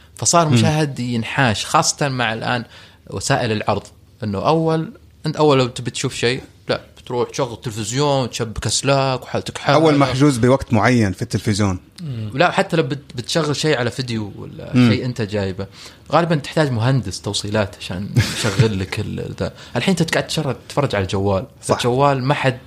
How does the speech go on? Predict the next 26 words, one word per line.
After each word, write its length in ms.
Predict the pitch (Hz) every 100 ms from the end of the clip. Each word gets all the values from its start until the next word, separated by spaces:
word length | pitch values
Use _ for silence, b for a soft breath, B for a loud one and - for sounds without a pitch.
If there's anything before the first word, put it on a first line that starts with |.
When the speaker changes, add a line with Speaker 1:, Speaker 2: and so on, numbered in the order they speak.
| - -
Speaker 1:
ما 60 |
حد 120 | 147
يجلس 380 | 135 113 - - -
يتفرج 280 | 120 101
ساعة 400 | - 110 98 92 -
وماسك 420 | 101 98 - -
جواله. 380 | 92 101 87 92 B B B B B -
الناس 400 | 156 160 - - - - - - - - - 151
بالعكس، 280 | 165 -
الجوال 460 | 110 135 139 147 143
إنك 220 | 147 139
تسوي 220 | - 139
كذا 280 | - 98 123
وتسوي 280 | 127 - 104
كذا 260 | - 107 120
وتسوي 320 | - 110 117 -
كذا 160 | 123
وخلاص 400 | 147 - 131 104
تحطه. 320 | - - - - B B B B B
لو 60 | 120
شفت 200 | - -
شيء 180 | 175 156
ساعة 380 | - 160 117 107
على 140 | 110
الجوال 400 | 107 117 139 139
بتمل، 340 | 139 156 110